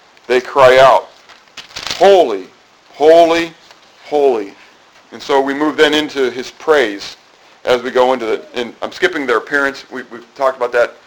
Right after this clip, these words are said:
before. Um, but they, they each have a unique appearance, um, a lion, a calf, a,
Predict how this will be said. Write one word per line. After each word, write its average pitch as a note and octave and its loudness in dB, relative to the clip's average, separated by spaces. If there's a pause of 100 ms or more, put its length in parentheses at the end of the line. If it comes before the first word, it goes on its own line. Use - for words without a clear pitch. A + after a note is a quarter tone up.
(200)
before. C#3 -4 (360)
Um, A2 0 (920)
but B2 0
they, C3 2
they B2+ -4
each D3 -10
have C#3 4
a A2 2 (400)
unique C#3 -6
appearance, C3+ -4 (380)
um, A2+ -2 (220)
a A2 -4
lion, B2+ 0
a A#2 -4
calf, B2+ 2
a, G#2 -6